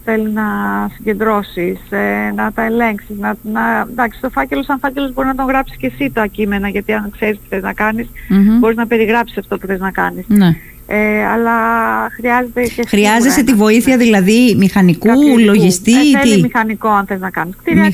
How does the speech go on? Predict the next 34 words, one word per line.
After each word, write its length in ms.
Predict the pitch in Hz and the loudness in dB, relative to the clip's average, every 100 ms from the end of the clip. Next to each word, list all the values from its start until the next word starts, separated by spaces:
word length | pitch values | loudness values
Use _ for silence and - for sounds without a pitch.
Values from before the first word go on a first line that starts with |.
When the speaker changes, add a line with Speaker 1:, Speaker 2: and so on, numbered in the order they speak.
| 220 | 2
Speaker 2:
Μηχανικό. 360 | - 330 - 240 | 2 2 0 -2
Speaker 1:
θέλει 160 | 233 | -2
έναν, 340 | 220 214 220 214 | -2 -4 -6 -4
ε, 260 | 208 202 202 | -4 -4 -4
μελετητή, 640 | 208 208 208 196 226 220 | -4 -4 -6 -8 -2 -2
ο 40 | |
οποίος 300 | 190 208 208 | -2 -4 -6
ασχολείται 460 | 202 - 190 190 190 | -6 -10 -8 -6 -6
με 100 | 185 | -10
αυτά 140 | 185 185 | -10 -10
τα 120 | 180 | -8
προγράμματα, 560 | 180 175 180 175 165 185 | -8 -6 -6 -6 -2 4
να 120 | 196 | 4
σε 80 | 208 | 6
Speaker 2:
Μμμ. 100 | 240 | 4
Speaker 1:
βοηθήσει, 580 | 247 - 302 311 - 302 | 2 -4 -6 -6 -4 2
Speaker 2:
Ναι. 380 | 208 202 170 165 - - | 6 6 4 0 -16 -14
Speaker 1:
ε, 100 | - 240 247 240 240 233 | -4 -2 0 0 0 -2
να 120 | 220 | -4
σου 120 | 220 - | -6 -6
πει 100 | 233 | -6
τι 120 | 226 | -4
δικαιολογητικά 600 | 208 202 202 196 - - 208 | -6 -4 -4 -4 -6 -6 -6
χρειάζονται. 600 | 233 262 208 208 190 190 202 | -2 2 4 6 4 4 2
Speaker 2:
Ναι, 80 | 196 190 | 4 4
ναι. 120 | 170 - - | 2 -2 -2
Speaker 1:
Πρέπει 280 | 285 285 | -2 0
να 100 | 262 277 | -2 -2
έχεις 140 | - | -2
και 120 | - 247 | -8 -4
εσύ, 140 | 302 | -2
βέβαια, 280 | 262 240 214 | 0 -2 -2
μεγάλη, 800 | 208 208 208 214 202 202 190 196 - - - | -2 0 0 0 0 0 -2 -6 -20 -20 -20
ε, 80 | - | -16